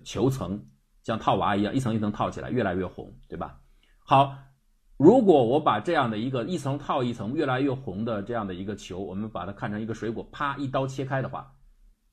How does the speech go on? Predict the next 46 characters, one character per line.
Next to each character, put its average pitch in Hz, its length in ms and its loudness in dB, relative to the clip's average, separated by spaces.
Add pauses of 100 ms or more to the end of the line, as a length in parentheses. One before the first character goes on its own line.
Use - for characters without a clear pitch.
(180)
比 101 120 -4
方 120 180 2
说 127 120 2
沿 107 220 0
着 113 60 0
X 113 200 -4
Y 110 140 2
面 110 180 0
给 - 80 -6
它 87 80 -8
切 98 160 -8
开 92 200 -6
的 - 80 -10
话， - 240 -18 (540)
切 208 200 4
开 190 180 8
之 175 100 2
后 165 120 4
里 101 100 0
边 110 120 2
是 117 120 -4
不 98 120 -2
是 98 140 -2
一 98 80 -2
个 95 120 -4
圆 92 300 -2
葱-， - 240 -14
洋 107 220 -2
葱 139 200 0
一 113 60 4
样 92 200 0
的 82 160 -10 (160)
一， 120 80 -4 (200)
一 110 40 -4
圈 117 220 -2
一 107 80 0
圈 90 220 -6
的 85 100 -8
往 92 160 -4
里 87 80 -4
套 95 220 -6
的 80 60 -8
一 78 40 -12
个 78 120 -12
结 - 160 -16
构， - 140 -20